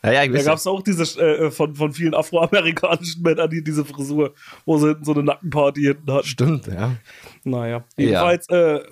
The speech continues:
Speaker 2: jedenfalls an sich so die Sache, wie findest du das so, alles aufzumachen? Irgendwie geht jetzt auch alles ganz schön schnell, oder? Bisschen zu schnell auch, finde ich.
Speaker 1: Ja, na, wie es halt immer ist, das ist halt die Ruhe vorm Sturm, ja.
Speaker 2: Hm.
Speaker 1: Ja, mal gucken, wie das alles endet wieder, wenn's denn sie.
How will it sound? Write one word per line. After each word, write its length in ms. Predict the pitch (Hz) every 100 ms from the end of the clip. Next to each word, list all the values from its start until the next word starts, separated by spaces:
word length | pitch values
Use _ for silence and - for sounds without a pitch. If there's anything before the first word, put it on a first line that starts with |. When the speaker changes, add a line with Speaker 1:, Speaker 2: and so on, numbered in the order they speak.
| - -
Speaker 2:
jedenfalls 380 | 160 160 165
an 160 | 151 151
sich 320 | 143 202 - -
so 320 | 147 156 180
die 140 | 180 165
Sache, 380 | 151 160 175
wie 80 | 165
findest 300 | 170 175 175
du 120 | 180 190
das 140 | 180
so, 240 | 180 180
alles 220 | - 170 165
aufzumachen? 440 | 170 - 185 170
Irgendwie 220 | 175 185
geht 140 | 170 185
jetzt 220 | 170 -
auch 100 | 156
alles 180 | 156 160
ganz 200 | 156 151
schön 120 | 151
schnell, 320 | 131 139 135
oder? 280 | 135 160 160 _ _ _ - - _ -
Bisschen 260 | 165 208
zu 220 | - 247
schnell 400 | 254 - 143 139
auch, 220 | 139 131 123
finde 240 | 135 127
ich. 180 | 123 -
Speaker 1:
Ja, 220 | 104 92
na, 180 | 110 107
wie 60 | 117
es 60 |
halt 120 | 135 127
immer 180 | 131 117
ist, 160 | 131
das 80 | 113
ist 160 | 92 -
halt 160 | 104
die 80 | 104
Ruhe 220 | 104 120
vorm 180 | 127 113
Sturm, 360 | 110 - 117 110
ja. 180 | 87 107 - _ _
Speaker 2:
Hm. 260 | 139 127 127 _ _ _ _ _ 175
Speaker 1:
Ja, 120 | 82
mal 100 | 104
gucken, 300 | 101 110 123
wie 100 | 113
das 100 | -
alles 160 | 82 90
endet 300 | 92 101 104
wieder, 220 | 98 98 - - - - -
wenn's 160 | - 101
denn 240 | 101 92
sie. 180 | 87